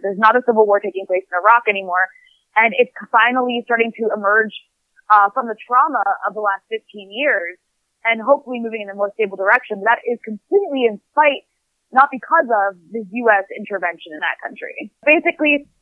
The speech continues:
the U S invasion of Iraq is what created the conditions for the arrival of Al-Qaeda in Iraq, which was a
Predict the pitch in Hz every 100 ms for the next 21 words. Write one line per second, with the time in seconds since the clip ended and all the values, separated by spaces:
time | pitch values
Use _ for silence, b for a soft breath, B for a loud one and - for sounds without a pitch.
0 | _ _ - 226 294 311 285 233 262 240
1 | 254 214 202 190 190 - 214 - _ _
2 | _ _ _ 233 233 269 240 226 226 226
3 | 247 247 - 233 220 214 208 214 214 190
4 | 175 175 - 320 285 190 180 185 196 220
5 | 247 226 220